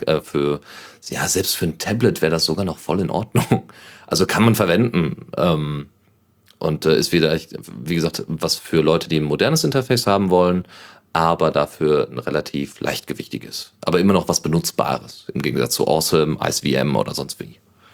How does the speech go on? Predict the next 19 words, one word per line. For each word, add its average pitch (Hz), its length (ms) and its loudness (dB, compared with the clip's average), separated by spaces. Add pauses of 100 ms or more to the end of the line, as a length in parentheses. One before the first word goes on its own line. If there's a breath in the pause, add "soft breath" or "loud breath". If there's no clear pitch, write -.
(280 soft breath)
äh, - 140 -6
oder - 320 -2
E 78 120 -2
three, - 400 -4 (580)
äh, 90 320 2
i 82 60 -2
three - 260 -10
meine - 220 -18
ich. - 140 -20 (800)
Ja, 208 280 2 (840 soft breath)
das 113 140 2
dazu. 175 340 0 (560)
Äh, 139 220 6
kommen 202 180 2
wir 220 100 -2
zu, 202 320 4
äh, 180 280 4
Open - 280 0
Slides. - 580 -4